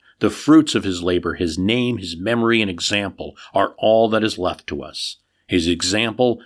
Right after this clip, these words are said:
verifying the great truth that he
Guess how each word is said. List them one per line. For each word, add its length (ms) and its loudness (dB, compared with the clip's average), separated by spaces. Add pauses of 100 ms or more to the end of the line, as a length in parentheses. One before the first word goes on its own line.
(120)
verifying 720 0
the 60 -8
great 340 0
truth 560 -6 (480)
that 180 -2
he 440 0